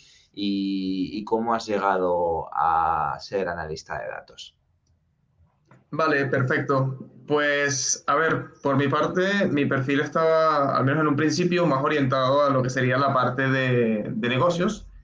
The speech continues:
Speaker 2: Realmente, eh, yo soy economista, estudié economía en, en, en Caracas, en la Universidad, eh, Católica, y posteriormente, eh, hice un diplomado en estadística, ¿no?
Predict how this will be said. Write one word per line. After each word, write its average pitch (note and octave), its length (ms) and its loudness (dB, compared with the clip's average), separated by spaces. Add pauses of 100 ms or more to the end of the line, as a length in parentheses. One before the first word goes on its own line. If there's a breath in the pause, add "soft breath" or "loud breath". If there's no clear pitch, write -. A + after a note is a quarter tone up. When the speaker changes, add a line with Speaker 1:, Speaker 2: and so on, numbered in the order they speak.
(420 soft breath)
Speaker 2:
Realmente, C#3+ 600 2 (240)
eh, A#2 400 2
yo B2 80 0
soy C#3 160 -2
economista, F3 500 0
estudié B2 340 -2
economía C3+ 520 2
en, B2+ 320 2
en, A2 380 -4
en A2 120 -8
Caracas, C#3+ 460 -2
en B2+ 80 -2
la A#2 80 2
Universidad, A2+ 640 0 (140)
eh, A#2+ 340 0
Católica, E3 560 2 (160)
y C#3+ 160 0
posteriormente, C#3+ 1040 0
eh, B2+ 160 0
hice C3 200 0
un C#3 60 2
diplomado C3+ 460 2
en C#3 60 0
estadística, B2+ 600 -4
¿no? F#3 200 -4